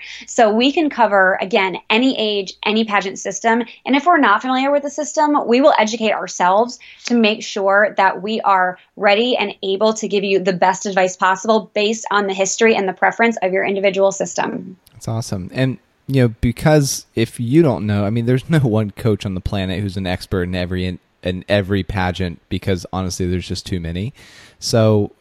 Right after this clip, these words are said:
Speaker 2: um, what do you do? Do you reach out to the director? Do you ask them what they're looking for in a title holder? And, and how does that kind of, uh, virtual handshake work?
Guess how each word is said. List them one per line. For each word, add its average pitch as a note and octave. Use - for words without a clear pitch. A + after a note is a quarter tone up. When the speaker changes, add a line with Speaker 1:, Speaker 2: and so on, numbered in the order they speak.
Speaker 2:
um, G2+
what C3
do E3+
you F3
do? C3
Do G2+
you G#2
reach A#2
out A2+
to -
the A2
director? C#3
Do A2
you G#2
ask G#2+
them G#2+
what G#2
they're G#2+
looking A2
for A2
in G#2
a F#2+
title C#3
holder? C3
And, G2
and G2+
how B2+
does C#3
that A#2
kind G#2+
of, F#2+
uh, F#2+
virtual G2+
handshake F2+
work? -